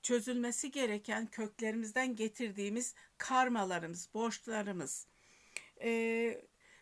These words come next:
bunun içinde doğarız zaten. Güney ay, e, ay düğümünün içinde doğuyoruz. Ama biz doğum haritamızda hangi evimizdeyse,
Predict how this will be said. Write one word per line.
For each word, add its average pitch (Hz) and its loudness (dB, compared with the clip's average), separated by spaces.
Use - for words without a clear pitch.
bunun 381 0
içinde 339 2
doğarız 214 4
zaten. 220 0
Güney 262 0
ay, 262 2
e, 220 -2
ay 254 4
düğümünün 202 0
içinde 202 -4
doğuyoruz. 190 -4
Ama 302 4
biz 285 -4
doğum 294 -2
haritamızda 240 -2
hangi 294 0
evimizdeyse, 214 0